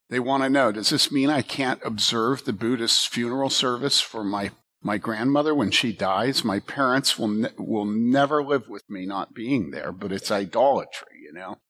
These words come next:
And so you deal constantly in preaching to Chinese with the question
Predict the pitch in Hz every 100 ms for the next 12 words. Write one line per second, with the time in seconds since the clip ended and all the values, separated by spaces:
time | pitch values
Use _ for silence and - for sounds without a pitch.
0 | - - - - - - _ _ - -
1 | - 131 - 143 123 135 170 151 - 156
2 | 165 - - 135 110 104 104 - 143 139
3 | - 107 - - - 117 113 120 117 107
4 | - 104 - - - 143 - - 101 87